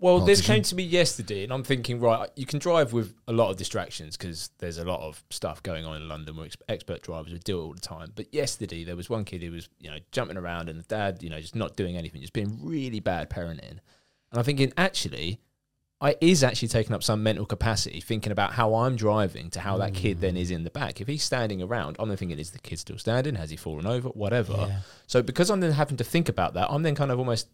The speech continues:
Speaker 1: second guessing my driving. And actually, it comes back round to the fact that it's actually for my safety that the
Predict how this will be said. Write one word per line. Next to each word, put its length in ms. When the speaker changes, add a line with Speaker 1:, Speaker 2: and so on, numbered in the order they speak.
Speaker 1:
second 440
guessing 260
my 100
driving. 600
And 180
actually, 440
it 60
comes 200
back 160
round 160
to 60
the 80
fact 240
that 240
it's 100
actually 200
for 100
my 240
safety 500
that 180
the 80